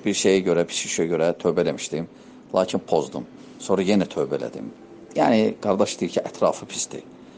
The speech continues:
Yəni, atr-, yaşadığı yer, məntəqə. Ə, sən çalış,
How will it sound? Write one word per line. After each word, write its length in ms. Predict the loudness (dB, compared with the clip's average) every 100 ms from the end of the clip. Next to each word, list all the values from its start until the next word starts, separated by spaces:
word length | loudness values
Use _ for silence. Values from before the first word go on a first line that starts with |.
| -20 -18 -12
Yəni, 220 | -8 -8
atr-, 320 | -8 -12 -12 -8
yaşadığı 400 | -8 -6 -6 -6
yer, 240 | -8 -10 -14 -20 -14 -10
məntəqə. 400 | -10 -12 -14 -14 -18 -20 -20 -20 -20 -20 -20 -20 -20 -18 -10
Ə, 140 | -8 -6 -8 -12 -14 -16 -20 -20 -20 -20 -20 -8
sən 200 | -4 0
çalış, 320 | 2 2 0